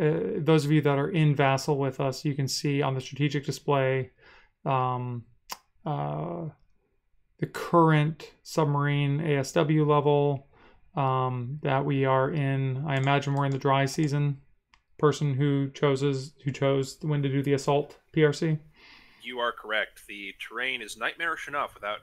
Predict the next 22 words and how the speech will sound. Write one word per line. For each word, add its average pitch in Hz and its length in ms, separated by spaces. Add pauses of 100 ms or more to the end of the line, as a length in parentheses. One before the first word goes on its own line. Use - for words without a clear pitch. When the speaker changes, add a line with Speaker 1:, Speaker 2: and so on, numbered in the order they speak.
Speaker 2:
needing 104 240
to 98 120
add 101 160
the 98 60
wa-, 104 140 (160)
the, 104 180
uh, 101 160
the 98 80
weather 101 260
to 104 220
it. 104 80 (400)
Speaker 1:
Excellent. 147 460
So 151 80
we'll 147 100
have 151 120
a 131 40
sunny 180 560
day 156 440
in 147 100
the 127 80
dry 143 400
season. 127 500